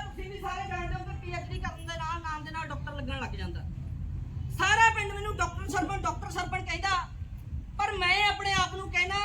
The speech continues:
ਡਾਕਟਰ ਬੇਰੁਜ਼ਗਾਰ ਸਰਪਣ,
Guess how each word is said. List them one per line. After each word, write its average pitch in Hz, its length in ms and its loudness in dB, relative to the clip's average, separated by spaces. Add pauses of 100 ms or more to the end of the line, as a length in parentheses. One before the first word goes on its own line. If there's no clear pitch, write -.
(500)
ਡਾਕਟਰ 330 520 -2 (300)
ਬੇਰੁਜ਼ਗਾਰ 339 800 4 (240)
ਸਰਪਣ, - 360 0